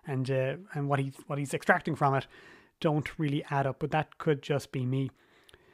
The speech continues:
Um, again, we get, we get more of this kind of dichotomy between making children happy and, uh, making money, which, as I said, is a contradiction. It just barely makes it into the film through Spielberg's filter of, you know, John Hammond is just a good,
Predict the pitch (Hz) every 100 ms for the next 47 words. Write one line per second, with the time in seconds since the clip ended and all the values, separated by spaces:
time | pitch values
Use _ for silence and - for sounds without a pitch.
0 | - _ - 165 175 185 226 233 220 208
1 | 208 202 208 196 202 196 151 180 - -
2 | - 185 170 180 - 165 170 156 151 165
3 | 156 156 156 160 165 151 147 - 139 -
4 | 151 151 - - - - 175 135 135 147
5 | 139 143 160 143 143 135 139 143 151 226
6 | 226 214 214 190 202 196 - 190 170 170
7 | 170 175 170 190 160 147 - 185 180 185
8 | 175 165 143 - - - - - 170 160
9 | - 160 143 - 156 160 151 151 156 143
10 | 139 156 151 139 196 - 170 160 151 143
11 | - - 143 - 139 151 131 123 120 -
12 | - - _ - 147 131 147 135 139 135
13 | 131 127 - - 131 131 131